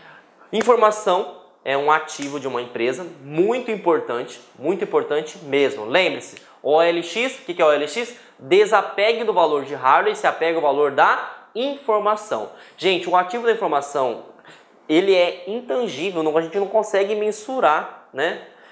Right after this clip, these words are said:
O que que acontece? Se eu perder uma informação, imagine que você perde a fórmula da Coca.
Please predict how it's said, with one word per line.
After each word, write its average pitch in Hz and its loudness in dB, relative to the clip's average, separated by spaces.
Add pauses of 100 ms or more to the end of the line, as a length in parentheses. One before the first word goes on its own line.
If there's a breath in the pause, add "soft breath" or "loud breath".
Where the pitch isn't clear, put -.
(120)
O 143 -12
que 233 -8
que 247 -8
acontece? 170 0 (200 loud breath)
Se - -4
eu 247 6
perder 202 2
uma 175 0
informação, 170 -2
imagine 180 0
que 190 -16
você - 0
perde 185 2
a 196 2
fórmula 185 0
da 175 0
Coca. 147 0